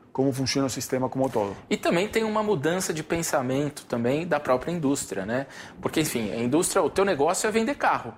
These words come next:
Speaker 2: Até hoje foi vender carro. Agora você tá olhando o aluguel de carro. É, o que que levou a Volks a fazer essa reflexão e a mudar, pensar em mudar também o modelo de negócios dela?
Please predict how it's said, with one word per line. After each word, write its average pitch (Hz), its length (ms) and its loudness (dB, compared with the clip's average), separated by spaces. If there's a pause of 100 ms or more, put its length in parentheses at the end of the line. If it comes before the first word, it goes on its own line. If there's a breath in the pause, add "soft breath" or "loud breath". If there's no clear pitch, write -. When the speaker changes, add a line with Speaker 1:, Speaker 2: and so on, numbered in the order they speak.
(140)
Speaker 2:
Até 202 260 0
hoje 208 300 4
foi 202 160 0
vender 208 240 -2
carro. 117 340 0
Agora 135 240 0
você 170 260 -4
tá 180 340 0 (380 loud breath)
olhando 185 600 2 (120)
o 147 100 2
aluguel 160 560 2
de 110 140 -6
carro. 98 460 -2 (400 loud breath)
É, 123 300 0 (280)
o 226 60 -8
que - 140 -4
que 302 160 2
levou 175 680 2 (460)
a 127 100 0
Volks - 760 0 (480 loud breath)
a 165 320 0
fazer 151 600 0 (160)
essa 156 280 0
reflexão 151 800 0
e 151 80 2
a 147 120 4
mudar, 147 680 0 (200)
pensar 170 400 2
em 196 60 -4
mudar 151 340 0
também 170 340 0
o 156 60 -4
modelo 139 320 0
de 131 100 -6
negócios 107 540 -2
dela? 98 260 -4